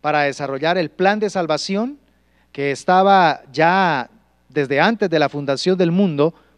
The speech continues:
planeado y proyectado para ser ejecutado sobre la humanidad. Por eso la importancia de que todo lo que Él dijo, lo que Él hizo, cómo se movilizó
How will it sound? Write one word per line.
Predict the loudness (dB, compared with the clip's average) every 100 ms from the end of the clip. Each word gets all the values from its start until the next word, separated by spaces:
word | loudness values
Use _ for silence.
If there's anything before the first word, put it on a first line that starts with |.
| _
planeado | -2 -2 0 2 2 2 -4 _ -12
y | -6
proyectado | -4 -4 -4 0 0 0
para | -2 -2
ser | -2 -2
ejecutado | -4 -6 2 4 4 2 -2 _
sobre | -2 0 2
la | 4
humanidad. | 2 2 2 2 2 -4 _ -20 _
Por | 0
eso | 0 2
la | 0
importancia | 0 0 2 0 0 -2
de | -2
que | -4
todo | -2 2 2 4
lo | 2
que | 2
Él | 0 4
dijo, | 4 4 0 -2
lo | 0 -2
que | 0 0
Él | 0 0
hizo, | 0 0 -2 -4 -6 -10 _ _ _ _ _ _ _ _ _ -2
cómo | 0 0
se | 0 -2
movilizó | -2 -4 -6 -8 -2 0 0 -4